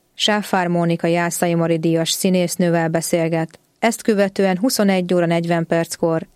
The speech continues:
Erdő Péter bíboros atya Bódi Mária Magdolna boldoggá avatási szentmiséjén elhangzott homiliát hallgathatják meg.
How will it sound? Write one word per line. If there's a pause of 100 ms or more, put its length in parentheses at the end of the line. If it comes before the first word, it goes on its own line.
(100)
Erdő
Péter
bíboros
atya (360)
Bódi
Mária
Magdolna
boldoggá
avatási
szentmiséjén
elhangzott
homiliát
hallgathatják
meg.